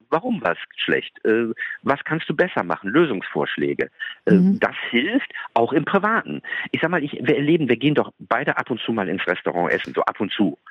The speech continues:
Speaker 2: Ja.
Speaker 1: wenigstens. Äh, und dann sitzen wir da und dann schauen wir und rechts oder links sitzt dann ein Ehepaar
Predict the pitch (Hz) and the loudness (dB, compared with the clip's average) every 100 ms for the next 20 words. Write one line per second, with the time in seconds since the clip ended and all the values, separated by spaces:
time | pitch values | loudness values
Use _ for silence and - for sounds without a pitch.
0 | - 196 65 - 78 175 - - - - | 4 4 4 -2 -2 -2 -4 -2 -2 2
1 | 135 120 143 127 123 113 180 202 175 175 | 4 4 2 2 0 0 -2 0 0 2
2 | 170 180 165 120 120 202 196 170 175 185 | 0 0 0 -2 -2 -2 0 0 0 -2
3 | 170 170 180 - 131 - - 143 180 131 | -2 0 0 0 -4 -4 -2 -2 0 2
4 | 131 120 185 190 - 131 - 135 107 104 | 2 2 -2 -4 -6 -6 -2 0 0 2
5 | 131 175 190 185 185 | 4 4 2 0 0